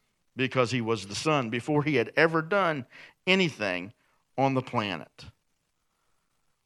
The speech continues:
So, uh, our Father in heaven and the Holy Spirit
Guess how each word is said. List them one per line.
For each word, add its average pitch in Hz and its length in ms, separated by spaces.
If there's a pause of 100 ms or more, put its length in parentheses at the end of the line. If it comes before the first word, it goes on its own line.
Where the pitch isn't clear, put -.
(1600)
So, 123 400
uh, 117 80 (140)
our 151 200
Father 175 540
in 185 120
heaven 147 480 (800)
and 120 120
the 113 100
Holy 147 340
Spirit 160 520